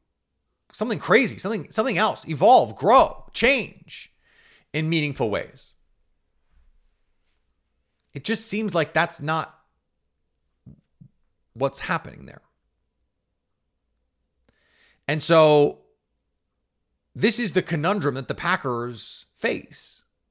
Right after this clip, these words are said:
is wanting to take this swing, wanting Matt LaFleur to go find his Matt LaFleur, but understanding that they're not in, in a position to fail again.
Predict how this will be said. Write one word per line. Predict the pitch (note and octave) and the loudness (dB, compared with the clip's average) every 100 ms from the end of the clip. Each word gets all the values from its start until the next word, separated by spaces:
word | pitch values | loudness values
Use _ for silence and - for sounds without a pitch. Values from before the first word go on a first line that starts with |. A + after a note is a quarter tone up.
| _ _ _ _ _ _ _ _ _ _ _ _ _ _ _ _ _ _ | _ _ _ _ _ _ _ _ _ _ _ _ _ _ _ _ _ _
is | C#3 A2+ | -6 -2
wanting | B2+ F3+ A#3+ | 2 2 2
to | A#3+ | -2
take | F#3 F3+ D3+ | 0 0 2
this | - | -2
swing, | A#2+ G#2 A2+ | -4 -6 -2
wanting | E3 A3+ A3+ | 2 2 2
Matt | G3 F3+ | 2 0
LaFleur | E3+ F3+ E3 | -2 -2 -2
to | |
go | D3+ | -2
find | D3 E3 E3+ D3+ | -2 -2 -2 -4
his | C#3 | -4
Matt | C#3 A#2+ | -4 -6
LaFleur, | A2+ A#3+ A3 A#2+ - - _ _ | -8 -2 2 2 -2 -14 _ _
but | D3+ | 0
understanding | F3+ E3 D3+ B3+ C4+ G3+ D#3 | 2 2 0 2 2 2 2
that | D#3 D3 - _ _ _ _ _ _ _ _ _ _ _ _ B2+ | 2 2 -4 _ _ _ _ _ _ _ _ _ _ _ _ 0
they're | A3 | 2
not | A#3 G#3+ | 4 2
in, | F#3 | 0
in | - F#3+ | 0 0
a | |
position | D3 D#3 G#3 - C#3 C3+ C3+ C3+ _ _ _ - | 0 0 0 0 -2 -6 -10 -14 _ _ _ -18
to | C#3 | -12
fail | - G3 F#3 F3 - | 0 2 4 2 0
again. | C3+ A3 B3 - - - | 0 2 2 0 -8 -20